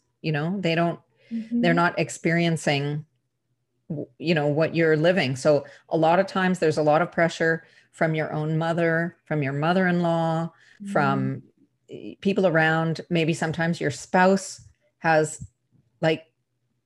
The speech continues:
Speaker 1: a lot of expectation around what
Speaker 2: Mm-hmm.
Speaker 1: you're gonna do for his kids.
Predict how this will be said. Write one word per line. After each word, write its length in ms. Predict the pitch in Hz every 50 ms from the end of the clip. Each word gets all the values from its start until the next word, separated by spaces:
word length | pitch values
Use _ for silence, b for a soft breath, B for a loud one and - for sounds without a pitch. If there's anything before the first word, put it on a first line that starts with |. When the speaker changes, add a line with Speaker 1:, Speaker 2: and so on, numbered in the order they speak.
| _ _ _ _ _ _ _ _ _ _ _ _ _ _ _ _ -
Speaker 1:
a 40 | 156
lot 280 | 160 156 170 220 254
of 100 | 240 180
expectation 880 | 143 131 - - - 143 - - 147 135 135 127 - 139 107 127 147 - _ _ _ _ _ _ _ _ _ -
around 440 | 156 151 156 156 156 202 - - -
what 140 | 160 156 151
Speaker 2:
Mm-hmm. 100 | 151 143
Speaker 1:
you're 460 | 147 156 156 156 160 160 165 170 - _ _ _ _ _ _ _
gonna 180 | - 170 175 165
do 260 | 185 226 277 302 285
for 260 | - - - 180 156 151
his 200 | 156 170 165 -
kids. 560 | - 330 403 403 202 165 143 151 - -